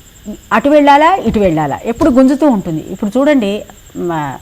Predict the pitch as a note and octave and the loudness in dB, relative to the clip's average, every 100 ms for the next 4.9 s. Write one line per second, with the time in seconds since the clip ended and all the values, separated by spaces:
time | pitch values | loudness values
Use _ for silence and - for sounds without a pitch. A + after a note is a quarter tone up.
0 | - - - - E3+ G3+ E3 - - G3 | -18 -20 -16 -10 -2 0 0 -2 0 2
1 | B3+ C4+ D4 C#4+ A3+ F#3+ A3 E3+ F#3+ G3+ | 2 4 2 2 -2 -4 -4 -6 -4 -4
2 | G#3+ A#3+ A#3 - G#3 G3+ G3+ A3+ C#4 - | -4 -4 -6 -6 -8 -6 -8 -8 -10 -14
3 | - - G#3+ - B3+ B3 B3 G#3+ F#3 F3 | -12 -4 -4 -2 -4 -2 -2 -4 -4 -6
4 | - A#3 A#3 A#3+ A#3+ F3+ D#3+ - | -4 -4 -2 -2 -4 -4 -6 -8